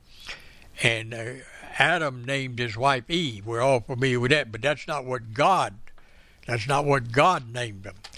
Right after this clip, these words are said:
Turn over to, uh, Genesis chapter five. Let's read verse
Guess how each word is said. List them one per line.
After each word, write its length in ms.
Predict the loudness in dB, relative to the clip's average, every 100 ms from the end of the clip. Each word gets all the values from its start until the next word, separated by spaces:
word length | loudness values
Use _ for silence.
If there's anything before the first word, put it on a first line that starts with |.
| -18 -2
Turn 220 | 2 4
over 200 | 4 2
to, 440 | 2 0 2 -2 -8 -14 -16 -18 -12 -10 -8 -2
uh, 320 | -2 -2 -6 -8 -14 -16 -16 -12 -8 -8 -10 -14 2
Genesis 400 | 2 2 -2 0
chapter 300 | 0 0 -4
five. 320 | 0 0 0 -8
Let's 180 | -12
read 180 | -10 -10
verse 220 | -8 -8